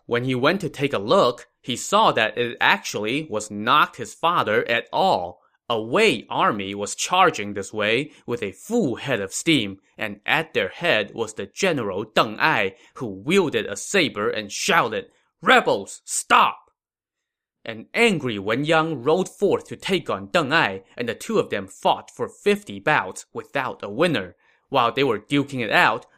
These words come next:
the Wei reinforcements swept in, and now Wen Yang and his men were sandwiched between enemy forces.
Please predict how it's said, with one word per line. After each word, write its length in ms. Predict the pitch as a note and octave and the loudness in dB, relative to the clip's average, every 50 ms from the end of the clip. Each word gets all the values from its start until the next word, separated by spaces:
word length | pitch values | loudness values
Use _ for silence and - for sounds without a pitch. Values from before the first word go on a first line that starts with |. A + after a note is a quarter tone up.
| _ | _
the 120 | - A2+ G2 | -6 -4 -4
Wei 360 | G2 A2 D#3 F#3+ F3 C3+ A#2+ | -2 0 2 2 2 2 0
reinforcements 1000 | A2 A2+ A#2 A2+ G#2+ G#2 G#2 - - G3+ G3 - - - G#2 G2+ G#2+ - - - | -2 -4 -4 -4 -4 -6 -8 -4 2 2 2 2 2 -4 -6 -6 -6 -8 -10 -12
swept 520 | - - - - A2+ A2 G2 - - - | -10 -10 -10 -6 -4 -4 -4 -4 -2 2
in, 320 | F#3+ G3+ F3+ A#2+ A2+ B2+ - _ _ _ | 2 4 4 2 0 -4 -10 _ _ _
and 180 | - A2 G#2 G#2+ | -8 -6 -4 -2
now 320 | C3 F3 F3+ B2+ A2 A#2+ | 0 2 2 4 4 2
Wen 300 | B2+ A2+ A2 A2+ A#2 B2 | 0 0 0 -2 -2 0
Yang 300 | C#3 D#3+ E3 E3+ E3+ D#3+ | 0 2 2 2 0 -2
and 100 | A2+ G#2+ | -6 -6
his 160 | G#2+ G#2 - - | -6 -10 -8 -4
men 320 | C#3+ D3+ B2 A2+ A#2+ A#2+ | -2 0 0 0 -2 -4
were 100 | A2+ G#2+ | -6 -6
sandwiched 760 | - - - - F3+ F3+ G3 E3+ A#2+ G2 G2 - - - - | -6 -8 -6 -4 -2 -2 0 -2 -2 -4 -6 -8 -12 -16 -14
between 400 | - G#2 - - - B2+ G#2 - | -16 -16 -16 -10 -10 -10 -8 -8
enemy 320 | - G#2+ G#2+ G#2+ G#2+ A2 G#2+ | -8 -8 -8 -8 -10 -10 -12
forces. 680 | - - G#3 G3+ E3 - - - F#2 E2 - - - | -8 -2 0 0 0 0 -2 -10 -10 -12 -12 -20 -20